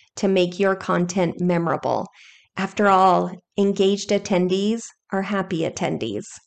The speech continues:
Next up is we want to leverage cutting-edge tools, and there are a lot of them now. I feel like tools, I really think of them as, like, this trusty sidekick,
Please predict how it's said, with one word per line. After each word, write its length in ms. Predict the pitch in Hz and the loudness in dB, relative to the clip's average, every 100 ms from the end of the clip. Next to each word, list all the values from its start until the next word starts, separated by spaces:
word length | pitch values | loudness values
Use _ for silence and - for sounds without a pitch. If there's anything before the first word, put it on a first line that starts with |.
| _ _ _ _ - _ - - _ | _ _ _ _ -20 _ -20 -20 _
Next 300 | 220 233 - | 0 0 2
up 100 | 220 | 2
is 160 | 214 208 | 2 4
we 140 | 208 | 4
want 200 | 196 185 | 6 4
to 120 | 190 180 | 4 4
leverage 880 | 180 180 180 185 214 220 214 - - - | 4 6 4 4 2 2 0 -6 -8 -16
cutting-edge 720 | - 196 202 190 180 175 - | -6 0 2 2 0 -4 -6
tools, 500 | 175 143 110 - - 190 | -4 -2 -2 -6 -10 -6
and 260 | 175 170 | -4 -2
there 320 | 180 190 202 | 0 0 -2
are 260 | 175 185 190 | -2 -2 -2
a 160 | 190 190 | -2 -2
lot 500 | 180 170 170 180 180 | 0 0 2 4 2
of 180 | 175 175 | 0 -2
them 200 | 160 160 | -2 -2
now. 380 | 160 107 - - - - - - | -2 -4 -4 -6 -12 -20 -20 -6
I 200 | 180 196 | 0 0
feel 260 | 202 233 214 | 2 2 2
like 300 | 208 190 - | 2 0 -4
tools, 520 | - 190 190 208 214 - - | 0 2 2 2 -2 -8 -4
I 80 | 175 | -2
really 400 | 180 196 202 208 | 0 0 2 0
think 300 | 208 190 185 | 0 -2 0
of 160 | 190 175 | -2 0
them 280 | 180 185 | 2 4
as, 220 | 180 175 170 | 2 0 -2
like, 300 | 170 170 175 | 0 0 -2
this 360 | 175 170 - - _ - | -2 -2 -4 -16 _ -4
trusty 460 | - 190 - 202 | 0 0 -2 -2
sidekick, 720 | 185 - 165 156 165 - - | -4 0 0 0 -4 -2 -2